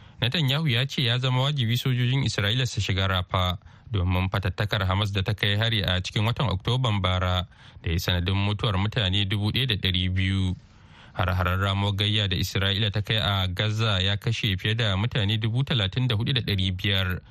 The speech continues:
Wajen sulisi biyu na mamatan mata ne da yara, a cewar ma'aikatar lafiya ta Gaza.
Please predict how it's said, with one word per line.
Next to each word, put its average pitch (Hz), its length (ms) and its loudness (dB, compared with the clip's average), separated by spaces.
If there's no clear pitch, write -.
Wajen 92 420 2
sulisi 95 640 -2
biyu 104 300 0
na 104 300 2
mamatan 107 500 0
mata 104 420 2
ne 113 140 2
da 95 100 0
yara, 92 500 0
a 92 80 0
cewar 95 360 0
ma'aikatar 98 500 0
lafiya 101 520 0
ta 90 280 0
Gaza. 92 680 0